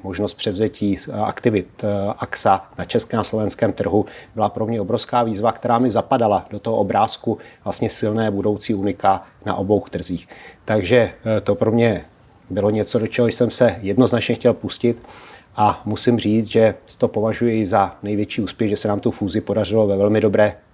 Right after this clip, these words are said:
a krátké době zvládnout a myslím si, a pro mě asi největším poděkováním teď, že když, eh, bylo oznámeno, že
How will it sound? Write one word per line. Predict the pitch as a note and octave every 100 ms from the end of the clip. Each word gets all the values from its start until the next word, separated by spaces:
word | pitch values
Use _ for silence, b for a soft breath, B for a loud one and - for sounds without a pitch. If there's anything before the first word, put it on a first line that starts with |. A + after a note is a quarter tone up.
| -
a | - F2+
krátké | - G2 G2+ - G#2
době | F#2+ G2
zvládnout | G2 F#2 F#2 G2+ G#2 G#2
a | G#2 - B B B -
myslím | F#2+ A2 G#2
si, | - A2
a | G#2+
pro | - F#2
mě | G#2 G#2
asi | - G#2+
největším | G2+ G2+ - A2
poděkováním | - F#2+ G2 G#2 G2+ G#2+ G2+
teď, | G#2+ F#2
že | A2 - B B B -
když, | A2 - -
eh, | A2 A2 G#2
bylo | G#2 G2+
oznámeno, | F#2 G2+ G#2 G#2 F#2+
že | G#2+